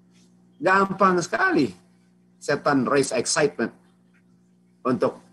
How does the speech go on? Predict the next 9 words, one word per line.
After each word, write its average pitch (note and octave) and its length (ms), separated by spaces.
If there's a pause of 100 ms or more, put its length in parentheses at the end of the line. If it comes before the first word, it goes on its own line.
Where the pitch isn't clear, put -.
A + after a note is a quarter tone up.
memenuhi A#2+ 460
kebutuhan G#2+ 640
daging G#2 340
saya A#2 400
yang A2 160
nggak - 220
pernah A2+ 340 (380)
bisa A2+ 260
dipenuhi. G#2+ 720